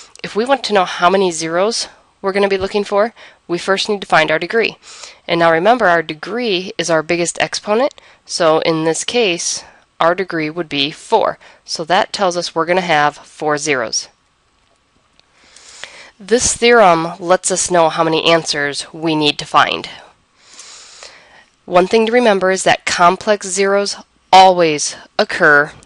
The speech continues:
as complex conjugate pairs. And that's because of our plus minus, but they are always in pairs. Um, if you think of the quadratic formula, we have that plus minus the square root of b squared minus four A C.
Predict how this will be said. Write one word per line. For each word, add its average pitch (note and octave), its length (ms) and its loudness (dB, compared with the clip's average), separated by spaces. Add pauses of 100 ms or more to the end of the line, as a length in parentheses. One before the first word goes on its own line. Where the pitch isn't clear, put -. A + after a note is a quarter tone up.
(140)
as E3 200 -4
complex E3+ 680 0
conjugate D#3 480 -2
pairs. - 460 -4 (580)
And E3 140 0
that's D3+ 180 4
because F3 300 -4
of D#3+ 60 -2
our D#3 100 4
plus - 320 -2
minus, D#3 320 0
but - 340 0 (140)
they D#3+ 200 0
are D#3 220 4 (220)
always E3 760 2 (160)
in D3+ 220 -2
pairs. - 560 -4 (960)
Um, C#3 400 0
if - 120 -6
you E3+ 60 -10
think F3 220 0
of E3+ 100 2
the E3 80 -4
quadratic E3 540 2
formula, F3+ 480 2 (420)
we D#3+ 140 -2
have D#3 260 2
that D#3 260 4
plus - 360 0
minus E3 480 2
the - 180 -8
square D#3+ 300 0
root E3 240 0
of D#3+ 260 0
b E3 100 -4
squared D#3+ 320 -2
minus D#3 200 0
four D#3+ 180 0
A D#3 100 2
C. E3+ 320 -4